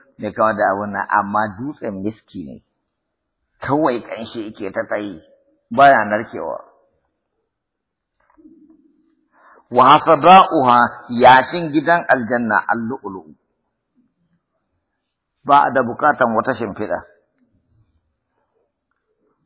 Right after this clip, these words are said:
Wa hashishuha, az-za'faran. Ba irin ciyawar, eh, mai kafir ba.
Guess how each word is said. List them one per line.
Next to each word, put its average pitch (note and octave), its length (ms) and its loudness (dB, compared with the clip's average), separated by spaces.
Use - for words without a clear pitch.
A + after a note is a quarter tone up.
Wa A#2 200 4
hashishuha, A#2+ 640 0
az-za'faran. E2+ 800 0
Ba A2+ 120 2
irin B2+ 300 -4
ciyawar, G#2+ 360 0
eh, D#2 360 -6
mai G#2 160 -8
kafir G2+ 380 -6
ba. D#2 180 -14